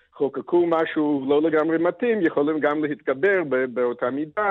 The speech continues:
ואנשים מפחדים מזה. אני מבין את הפחדים. אה, אז אני אומר, אה, אם אנחנו נקבל את שאר הדברים שאפשר לבטל רק ברוב של, אה, נניח, אה, שתים עשרה מתוך חמש עשרה, משהו כזה,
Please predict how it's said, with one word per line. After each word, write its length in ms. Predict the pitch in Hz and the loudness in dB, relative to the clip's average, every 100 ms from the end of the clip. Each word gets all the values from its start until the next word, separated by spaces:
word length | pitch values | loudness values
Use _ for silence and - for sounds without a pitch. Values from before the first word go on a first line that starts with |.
| 185 | 0
ואנשים 360 | 139 135 - 151 | 0 -2 -4 -6
מפחדים 540 | 143 127 127 113 104 | -2 -2 -2 -4 -6
מזה. 280 | 95 110 208 | -8 -8 -8
אני 120 | 254 | -4
מבין 380 | 240 175 180 170 | -2 0 2 2
את 120 | - | 0
הפחדים. 760 | 123 117 110 - 120 98 95 131 _ _ _ _ _ - | 0 0 -4 -6 -8 -6 -12 -12 _ _ _ _ _ -4
אה, 160 | 139 143 | 0 0
אז 160 | 156 160 | 0 -2
אני 160 | 190 220 | 0 0
אומר, 280 | 254 277 240 220 - | 2 2 2 0 0
אה, 340 | 170 175 175 175 - _ _ - | 0 2 2 0 -4 _ _ -4
אם 220 | 262 247 | -2 2
אנחנו 340 | 185 208 - 175 | 2 0 0 0
נקבל 480 | 156 131 131 165 | 0 -2 -2 -2
את 60 | 139 | -2
שאר 260 | - 180 170 | 0 0 0
הדברים 460 | 139 123 127 104 | 0 -2 -2 -6
שאפשר 1000 | - 127 117 92 _ _ _ 117 - 160 | -6 -2 -2 -2 _ _ _ -16 -2 0
לבטל 520 | 156 127 120 156 147 | 0 0 0 0 2
רק 280 | 123 135 147 - 120 120 107 107 95 _ _ _ | 2 0 -2 -4 -2 -2 -2 -6 -8 _ _ _
ברוב 320 | 104 135 147 | -4 -2 -2
של, 120 | 139 131 120 | -2 -4 -2
אה, 260 | 113 107 110 - | -4 -4 -6 -8
נניח, 420 | 117 123 135 110 - | -8 -4 -2 -4 -6
אה, 120 | 104 | -8
שתים 240 | - 135 | -4 -6
עשרה 180 | 131 135 | -4 -8
מתוך 280 | 113 113 113 | -8 -8 -8
חמש 340 | 110 170 190 | -4 -4 -2
עשרה, 240 | 170 - 123 | -6 -4 -4
משהו 300 | 131 - 131 | -6 -10 -12
כזה, 380 | 104 113 185 | -12 -4 -2